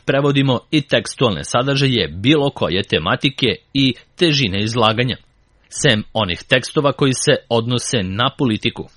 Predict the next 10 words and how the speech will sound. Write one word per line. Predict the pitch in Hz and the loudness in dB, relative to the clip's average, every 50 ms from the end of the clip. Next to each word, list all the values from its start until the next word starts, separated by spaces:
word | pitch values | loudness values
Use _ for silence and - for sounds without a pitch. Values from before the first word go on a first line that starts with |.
| _ _ _ _ | _ _ _ _
pravo, | - 98 87 82 80 110 135 127 - - _ _ _ _ _ | -2 0 0 0 2 2 2 2 0 -4 _ _ _ _ _
ekonomiju | - 156 - - 180 143 131 113 107 117 123 120 117 117 - - - | -4 -4 0 0 0 0 0 0 0 0 0 0 -2 -2 -4 -6 -6
i | 120 117 117 | -4 -4 -2
finansije. | - - 139 120 110 101 98 - - 117 - - - - - - - - | -2 -2 0 0 0 -2 -2 -4 -4 -4 -6 -6 -12 -20 -20 -20 -20 -14
Sa | - - - - - - | -4 -4 -2 -2 -2 -2
portugalskog | 113 117 107 - 147 143 151 147 139 - - - 147 127 - - | -2 -2 0 0 0 0 0 0 0 -2 -2 -2 -2 -2 -4 -4
na | 127 123 117 110 104 | -6 -4 -2 -2 -4
grčki | 92 104 131 147 143 - - - 82 73 | -2 -2 -2 -2 -2 -2 -4 -4 -4 -2
jezik | 85 110 120 127 139 - - - - - - | -2 -2 -2 -2 -4 -6 -6 -12 -18 -20 -8
prevodimo | - 156 156 156 151 151 143 147 143 139 131 123 | -4 -2 0 2 2 2 2 2 0 0 -2 -4